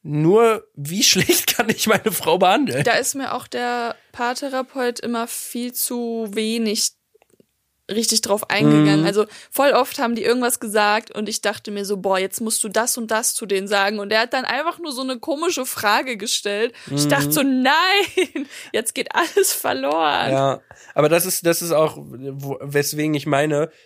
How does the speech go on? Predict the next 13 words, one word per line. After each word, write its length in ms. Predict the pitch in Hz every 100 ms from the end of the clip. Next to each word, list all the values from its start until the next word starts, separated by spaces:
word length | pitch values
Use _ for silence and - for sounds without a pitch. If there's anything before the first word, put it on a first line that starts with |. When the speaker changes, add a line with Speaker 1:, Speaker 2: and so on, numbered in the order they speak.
| _ _ _ _ _ _ _ -
Speaker 1:
ich, 260 | - -
ich 160 | 151 -
verstehe, 400 | - 156 - 208
dass 160 | 202
das 240 | - 165 -
ein 320 | 151 139 110 127
Showformat 840 | - 160 175 - 131 127 123 120
in 120 | 113
dem 200 | 117 120
Fall 260 | 120 127 117
ist 200 | 139 143
und 180 | 127 127
es 360 | - - -